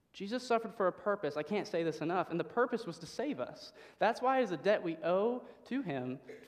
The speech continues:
to spread, to suffer for the spread of the gospel. Our second point is Jesus trained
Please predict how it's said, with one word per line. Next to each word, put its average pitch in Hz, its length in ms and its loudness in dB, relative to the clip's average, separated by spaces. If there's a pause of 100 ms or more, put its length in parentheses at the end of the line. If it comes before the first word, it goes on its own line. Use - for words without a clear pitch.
(140)
to 170 120 -6
spread, 202 540 2
to 175 80 -8
suffer 262 340 4
for 190 100 -4
the 156 60 -4
spread 170 200 0
of 147 40 -4
the 143 60 -6
gospel. - 480 -6 (2000)
Our 185 80 2
second 233 320 4
point 185 340 2
is 180 140 -2
Jesus 220 420 0
trained 190 580 0